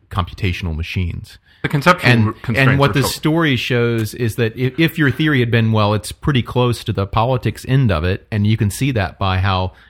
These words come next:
Speaker 1: doctrine seems to follow the political winds, and here's this key historical example, and now we get a, a better story, right, a better history of what occurred. Now you think, "Well, maybe that, that the change that occurred there is consistent with a, um,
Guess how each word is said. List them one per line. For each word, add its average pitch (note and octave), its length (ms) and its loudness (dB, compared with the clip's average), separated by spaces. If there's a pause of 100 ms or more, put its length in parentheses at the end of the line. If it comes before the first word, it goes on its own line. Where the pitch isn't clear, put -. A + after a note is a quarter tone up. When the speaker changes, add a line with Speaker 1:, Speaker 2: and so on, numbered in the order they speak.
Speaker 1:
doctrine G2+ 440 0
seems G2 260 -4
to F#2+ 80 -4
follow F#2+ 360 0
the F2+ 100 -4
political F#2 460 -2
winds, F2+ 420 -2
and E2 100 -4
here's F#2 280 -2
this F2+ 180 -8
key F2+ 320 -4
historical F#2+ 440 -6
example, A2 420 -4
and F#2+ 100 -2
now G2+ 180 0
we G2 160 -2
get G2 160 -2
a, F#2 140 -2 (240)
a G2 100 -6
better A#2 560 -2 (160)
story, A#2+ 600 -2
right, F2 160 -2
a F#2 60 0
better F#2+ 280 -2
history F2+ 500 -2
of E2 140 -4
what F2+ 200 -6
occurred. A2+ 460 -2 (300)
Now C3+ 160 2
you G3 100 2
think, F3+ 140 -2
"Well, C#3 100 2
maybe C#3+ 420 2
that, C3 460 -2 (280)
that C3 260 0
the B2+ 400 -4
change D3+ 320 2
that C#3 100 2
occurred A#2+ 240 2
there B2 140 2
is A2 100 -2
consistent A#2 600 -2
with G#2+ 400 0
a, G#2+ 340 0 (360)
um, G#2 400 0